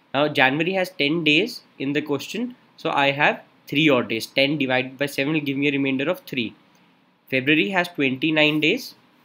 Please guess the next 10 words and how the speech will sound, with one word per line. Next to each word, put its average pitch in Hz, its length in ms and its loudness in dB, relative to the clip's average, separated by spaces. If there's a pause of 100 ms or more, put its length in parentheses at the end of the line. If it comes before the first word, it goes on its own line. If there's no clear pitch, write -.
(560)
so - 100 -12
twenty-nine 160 600 2
divided 127 380 0
by 135 120 0
seven 135 440 -4 (360)
gives 131 220 -2
me 147 160 2
a 143 40 0
remainder 127 480 -2
of 196 200 -4